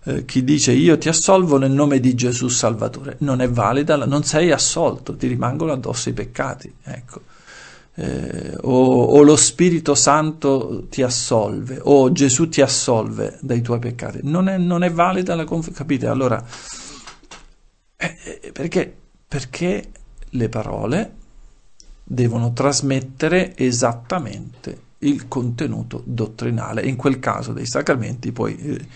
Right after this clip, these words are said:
ne va la, la, diciamo, la, della, della, mm, validità stessa dei sacramenti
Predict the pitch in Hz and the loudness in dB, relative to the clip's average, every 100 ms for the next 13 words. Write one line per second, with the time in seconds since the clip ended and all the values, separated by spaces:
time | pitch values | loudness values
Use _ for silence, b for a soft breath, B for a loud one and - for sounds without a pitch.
0 | B B - 127 123 117 120 B B B | B B -4 0 4 4 2 B B B
1 | B B - - - - 120 110 104 104 | B B -6 2 2 6 6 6 4 0
2 | - - - - - 123 123 117 - 110 | -4 -8 -10 -10 -12 -10 -6 -4 -2 -2
3 | 110 110 120 135 120 139 117 110 113 - | -2 -4 -6 -8 -8 -6 -4 -2 -2 -2
4 | 120 113 113 110 110 104 104 104 - - | 0 2 2 2 0 -2 -4 -4 -8 -10
5 | 117 - - - _ _ - _ _ - | -12 -14 -18 -20 _ _ -20 _ _ -6
6 | 143 147 143 139 131 127 139 123 - 143 | 4 6 8 6 4 2 0 0 -2 0
7 | - - 117 117 120 117 - 113 113 104 | 0 -2 -4 -4 -4 -4 -4 -8 -8 -10
8 | 110 - - - | -10 -14 -18 -20